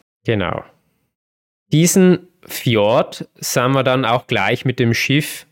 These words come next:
abgefahren, aber nicht ganz freiwillig. Das Wetter in Grönland kann manchmal etwas flugunfreundlich sein. Zu viel Nebel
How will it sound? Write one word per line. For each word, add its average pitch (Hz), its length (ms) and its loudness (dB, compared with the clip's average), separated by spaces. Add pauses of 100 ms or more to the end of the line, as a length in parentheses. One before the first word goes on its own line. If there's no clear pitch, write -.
(120)
abgefahren, 123 840 -2
aber 123 460 0
nicht 120 280 -4
ganz 117 240 -2
freiwillig. 92 680 -6 (600)
Das 117 220 -2
Wetter 190 400 2
in 147 160 4
Grönland 151 600 2
kann 135 140 -4
manchmal 123 460 0
etwas 120 280 -2
flugunfreundlich 160 1080 0
sein. 87 540 -4
Zu 139 200 -2
viel 131 220 0
Nebel 139 600 2